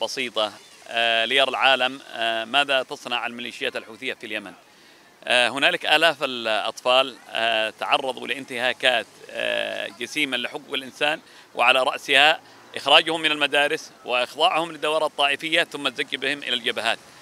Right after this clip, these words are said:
المئات من الأطفال قتلوا في اليمن، آه، تحت، آه، من، تحت القصف في محارق ال-، في محارق الموت.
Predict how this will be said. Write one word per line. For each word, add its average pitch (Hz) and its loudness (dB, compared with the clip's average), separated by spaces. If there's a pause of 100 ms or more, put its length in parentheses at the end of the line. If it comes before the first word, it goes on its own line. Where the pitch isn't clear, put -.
(240)
المئات 151 6
من 170 -2
الأطفال 160 0
قتلوا 151 -2
في 120 -8
اليمن، 139 -4 (520)
آه، 127 4
تحت، 151 -4
آه، 127 2
من، 131 -8 (100)
تحت 156 -4
القصف 143 6
في 147 -2
محارق 147 2
ال-، 139 -2
في 143 -10
محارق 147 0
الموت. 139 -4